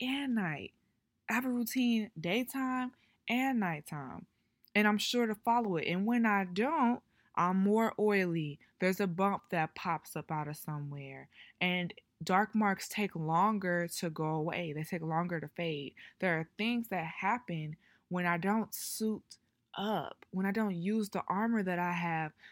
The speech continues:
to attack the skin problems that I'm seeing. And it's the same thing throughout our lives. Suiting up isn't optional. Don't believe that it is, 'cause it ain't.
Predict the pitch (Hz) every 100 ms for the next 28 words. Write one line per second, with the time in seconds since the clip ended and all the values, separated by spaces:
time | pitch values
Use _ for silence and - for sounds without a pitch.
0 | - - 220 175 - 214 208 - 175 -
1 | 403 392 175 151 147 147 151 143 143 -
2 | 131 90 - - _ _ _ 196 208 208
3 | 208 - 220 220 214 220 214 196 196 185
4 | 180 175 170 175 165 85 - - - _
5 | _ _ _ _ _ _ _ _ _ _
6 | _ _ _ - 220 220 226 208 202 196
7 | - - _ - 202 202 202 196 180 -
8 | _ _ - 185 190 202 - 180 165 151
9 | - 185 202 180 170 190 202 202 175 180
10 | 170 - 185 190 190 - 190 165 - 175
11 | 170 139